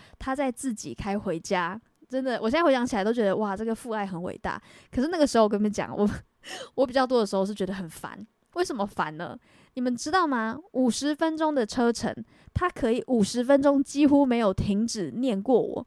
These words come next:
一直念，一直念，就说：“哦，刚刚那个后照镜是不是忘了看？哦，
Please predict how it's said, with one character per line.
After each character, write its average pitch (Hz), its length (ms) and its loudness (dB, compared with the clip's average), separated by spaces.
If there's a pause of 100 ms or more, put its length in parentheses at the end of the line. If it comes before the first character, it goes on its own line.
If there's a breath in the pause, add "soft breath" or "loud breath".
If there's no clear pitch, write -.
(380 soft breath)
一 427 180 4
直 285 220 -2
念， 330 200 -2
一 339 100 2
直 233 160 0
念， 233 400 2
就 311 100 -4
说 311 260 2 (280)
：“哦， 330 200 4 (600)
刚 269 140 -2
刚 277 100 -2
那 269 80 -4
个 220 280 0
后 269 140 0
照 254 140 0
镜 240 160 -4
是 214 80 -10
不 214 60 -2
是 214 80 0
忘 220 100 -2
了 190 80 -6
看？ 202 240 -8 (480)
哦， 320 240 -2